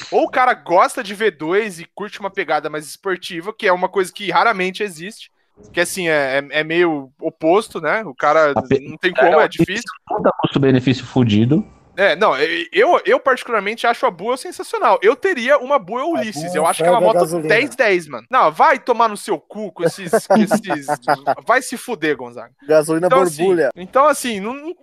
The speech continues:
Speaker 1: eu acho que o cara que compra mil e duzentos, de fato, ele tem dinheiro ou ele tem muita coragem pra pagar um boleto grande. Mas,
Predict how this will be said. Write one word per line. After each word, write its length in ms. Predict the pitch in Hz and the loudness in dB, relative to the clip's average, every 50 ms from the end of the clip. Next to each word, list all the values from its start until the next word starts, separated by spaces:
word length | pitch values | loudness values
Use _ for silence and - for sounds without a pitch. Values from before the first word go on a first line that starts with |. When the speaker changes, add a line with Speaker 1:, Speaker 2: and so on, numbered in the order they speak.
| - 427 403 - _ - - - - - - - | -14 -16 -16 -14 _ -12 -12 -12 -14 -18 -10 -4
Speaker 1:
eu 160 | 226 247 277 | 0 2 4
acho 220 | 269 269 269 - - | 4 4 4 0 -4
que 80 | 277 269 247 | -10 -8 -6
o 80 | - 233 | -4 -2
cara 220 | - 277 277 294 | 0 0 0 0
que 80 | - - | -2 -2
compra 260 | - 269 254 - 240 | -2 -2 0 0 0
mil 120 | 220 226 226 | -2 -2 -4
e 20 | |
duzentos, 380 | 196 214 185 220 240 226 - - 202 | -6 -4 -2 -2 -4 -4 -8 -12 -12
de 120 | 196 262 | -14 -6
fato, 260 | - - 247 240 233 | -2 0 2 2 2
ele 120 | 262 247 247 | -2 -6 -6
tem 200 | - 254 240 240 | -6 -8 -8 -8
dinheiro 500 | 214 233 277 254 226 220 233 240 262 262 | -8 -8 -4 2 4 4 4 4 2 2
ou 240 | 233 220 226 233 240 | 2 4 4 4 2
ele 200 | 240 240 247 240 | 0 -2 -6 -10
tem 200 | _ - 233 226 | _ -8 -8 -8
muita 280 | 214 214 208 - 247 | -8 -10 -12 -14 -12
coragem 600 | - - 262 233 190 170 165 160 170 180 185 190 190 | -6 -4 0 2 4 4 4 2 -2 -8 -16 -16 -12
pra 100 | - 185 | -10 -6
pagar 260 | - - 180 160 156 156 | -4 -2 -2 0 0 -2
um 60 | 165 | -2
boleto 320 | 170 180 170 165 165 240 | -4 -6 -6 -6 -8 -8
grande. 380 | 202 180 151 123 110 107 - _ _ - | -6 -6 -6 -6 -8 -14 -20 _ _ -4
Mas, 800 | 139 156 165 165 160 160 160 147 139 127 - - - - - | 0 2 4 4 4 2 2 0 -2 -4 -8 -12 -14 -14 -16